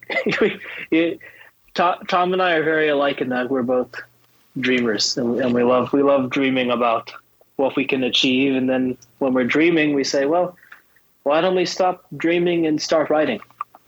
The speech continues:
So I'm always busy writing ideas for Silent Skies, but I'm a producer and a mixing engineer and a session keyboard player slash orchestral arranger in my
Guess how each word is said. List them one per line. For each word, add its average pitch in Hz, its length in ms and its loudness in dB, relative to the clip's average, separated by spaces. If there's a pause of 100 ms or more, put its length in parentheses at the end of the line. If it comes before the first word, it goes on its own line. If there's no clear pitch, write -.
So 123 400 -2 (760)
I'm 151 160 4
always 156 320 2
busy 123 420 -6 (220)
writing 120 340 -6
ideas 117 440 -2
for 113 160 -8
Silent 107 380 -2
Skies, 107 440 0
but - 220 -4 (500)
I'm 147 160 2
a 151 100 2
producer 151 680 0
and 143 120 0
a 139 80 0
mixing 139 440 -4
engineer 127 500 0
and 123 120 0
a 117 200 -2
session 139 680 0 (680)
keyboard 175 480 2
player 160 340 2
slash 143 560 -2
orchestral 143 480 -2
arranger 135 520 0
in 120 200 0
my 117 320 0